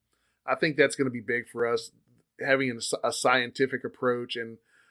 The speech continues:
again, this, this speaks more to us kinda coming into the twenty-first century and using,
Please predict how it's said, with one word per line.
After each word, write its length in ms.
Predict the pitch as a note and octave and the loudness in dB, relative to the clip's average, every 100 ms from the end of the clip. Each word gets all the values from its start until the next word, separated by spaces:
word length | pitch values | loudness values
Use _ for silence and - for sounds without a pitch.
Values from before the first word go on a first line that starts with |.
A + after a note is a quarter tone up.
| _ | _
again, 460 | D#3 D3 E3+ E3 C3 | 2 4 8 8 8
this, 260 | C3+ C3 - | 4 0 -4
this 180 | C#3 C#3+ | -2 0
speaks 340 | - D3 C#3+ - | 2 0 0 0
more 200 | C3+ C3 | 2 2
to 200 | C3 B2 | 2 0
us 360 | B2+ A#2+ - - - | 0 0 -4 -6 0
kinda 160 | B2+ | 0
coming 320 | A#2 B2+ B2+ | 2 0 0
into 220 | B2 A#2+ B2 | -4 -4 -6
the 100 | B2 | -6
twenty-first 640 | - B2+ B2+ B2 A#2+ - | -4 -4 -4 -6 -6 -4
century 500 | B2+ C3+ A#2+ A#2 A2 | -4 -4 -6 -6 -8
and 120 | A2 | -6
using, 420 | B2 B2 B2 B2 | -4 -2 -4 -6